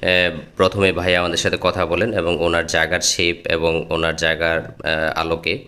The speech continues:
এবং ওনার বাজেট এবং চাহিদার আলোকে বাড়ির প্ল্যানটি করে নেন। তো বাড়িটিতে কি কি আছে সম্পূর্ণ সব কিছু আমরা দেখাবো। এই বাড়িটি সম্পর্কে আগে আপনার জানতে হবে, বুঝতে হবে, তারপরে আপনি ডিজাইন করতে হবে।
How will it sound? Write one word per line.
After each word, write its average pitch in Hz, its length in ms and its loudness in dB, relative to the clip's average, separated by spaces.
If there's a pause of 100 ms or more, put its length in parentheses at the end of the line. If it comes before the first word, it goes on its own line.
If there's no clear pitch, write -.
(380)
এবং 82 380 2
ওনার 82 220 0
বাজেট 80 480 -2
এবং 82 220 0
চাহিদার 85 440 0
আলোকে 82 480 -2
বাড়ির 80 260 -2
প্ল্যানটি 80 320 -2
করে 82 220 0
নেন। 82 180 0 (600)
তো 87 80 -2
বাড়িটিতে 98 400 2
কি 101 180 -4
কি 104 180 2
আছে 98 200 2
সম্পূর্ণ 90 400 0
সব 87 240 -2
কিছু 95 220 0
আমরা 85 180 2
দেখাবো। 80 580 -2
এই 87 120 0
বাড়িটি 90 320 0
সম্পর্কে 92 440 0
আগে 82 200 0
আপনার 85 440 -2
জানতে 82 320 -2
হবে, 87 240 2
বুঝতে 82 340 -4
হবে, 87 220 0
তারপরে 82 460 0
আপনি 80 220 -2
ডিজাইন 87 320 -2
করতে 85 280 -2
হবে। 82 300 0